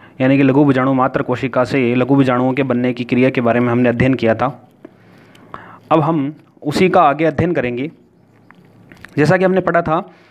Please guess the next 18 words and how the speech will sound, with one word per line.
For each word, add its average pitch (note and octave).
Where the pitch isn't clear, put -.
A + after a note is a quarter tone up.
कि F3
लघु E3+
बीजाणु E3+
जब D#3+
बन E3+
जाते D3
हैं C#3+
तो D3+
पराग D3+
कोश D#3
की -
भित्ति C#3+
के D#3
फटने C#3+
से D#3
ये D3+
लघु C3+
बीजाणु C3+